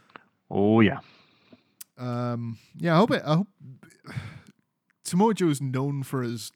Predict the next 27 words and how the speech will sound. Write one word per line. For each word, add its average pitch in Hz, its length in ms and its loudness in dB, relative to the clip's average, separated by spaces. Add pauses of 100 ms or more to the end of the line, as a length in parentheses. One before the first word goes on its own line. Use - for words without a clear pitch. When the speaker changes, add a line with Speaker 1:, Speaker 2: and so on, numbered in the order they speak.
Speaker 2:
stupidly 135 1200 -8
long 123 380 -8
Ring 127 200 -8
of 117 140 -12
Honor, 123 400 -8 (480)
um, 117 540 -12 (340)
Speaker 1:
Yep. 113 180 2
Speaker 2:
world 156 240 -4
title 170 300 -6
run. 170 260 -4 (380)
So 170 160 -4
I 156 120 -4
hope 170 260 -4
they 240 140 -2
go 131 280 -2
for 185 140 -6
something 170 380 -6
like 139 180 -10
this 180 160 -8
is, 156 280 -12
and, 127 340 -10
and 123 140 -12
just 127 200 -10
say, 123 380 -10 (500)
"Right, 156 200 -10
this 165 200 -6
is, 139 220 -4